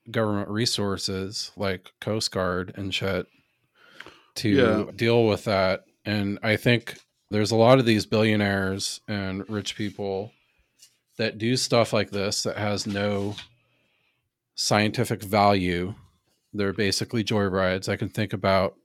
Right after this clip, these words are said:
Speaker 1: Jeff Bezos too with this Blue Origin. I don't see
Speaker 2: I don't know what
Speaker 1: it
Speaker 2: the Blue Origin is.
Speaker 1: his space thing.
Speaker 2: Oh,
Speaker 1: It's
Speaker 2: okay.
Speaker 1: you pay, what, two hundred fifty thousand dollars and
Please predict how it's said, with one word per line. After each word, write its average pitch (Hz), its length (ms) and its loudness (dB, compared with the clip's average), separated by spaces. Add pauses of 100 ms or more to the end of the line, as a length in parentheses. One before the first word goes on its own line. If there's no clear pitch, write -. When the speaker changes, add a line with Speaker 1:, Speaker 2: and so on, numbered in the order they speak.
(180)
Speaker 1:
Jeff 117 260 0
Bezos 107 600 2
too 107 260 -4
with 98 180 -4
this 95 160 -4
Blue 107 220 0
Origin. 107 500 -2 (1080)
I 123 160 10
don't 127 320 8 (220)
see 101 760 0 (600)
Speaker 2:
I 110 60 -8
don't 104 180 -8
know 104 60 -4
what 101 100 -4
Speaker 1:
it 117 40 -6
Speaker 2:
the - 60 -16
Blue 95 260 -6
Origin 98 460 -10
is. - 240 -18 (180)
Speaker 1:
his 107 300 0
space 113 420 0
thing. 120 340 2 (360)
Speaker 2:
Oh, 101 120 0
Speaker 1:
It's 95 260 -6
Speaker 2:
okay. 98 260 -12 (160)
Speaker 1:
you 110 240 2
pay, 104 360 2
what, 101 260 0
two 110 100 -4
hundred 107 180 -4
fifty - 260 -12
thousand 101 340 -4
dollars 98 500 -2
and 92 280 -8